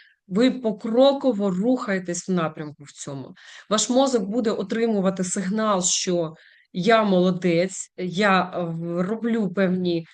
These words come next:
дії, і в мене виходить, і у вас буде визрівати ще більше мотивації для того, щоб довести до кінця цю задачу.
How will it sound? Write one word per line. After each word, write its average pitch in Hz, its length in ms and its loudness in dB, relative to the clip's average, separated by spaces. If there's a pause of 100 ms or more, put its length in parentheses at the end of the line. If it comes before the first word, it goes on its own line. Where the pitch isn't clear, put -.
(120)
дії, 233 680 0 (380)
і 208 200 0
в 175 120 -2
мене 214 260 6
виходить, 190 880 0
і 220 60 -4
у 196 80 0
вас 220 260 4
буде 208 400 -2 (460)
визрівати 208 800 0
ще - 360 2
більше 208 360 0
мотивації 185 720 -2
для 165 140 -4
того, 196 400 -2
щоб 202 340 -2 (320)
довести 208 680 0 (180)
до 175 160 0
кінця 180 600 2 (200)
цю 180 200 -4
задачу. 165 640 -6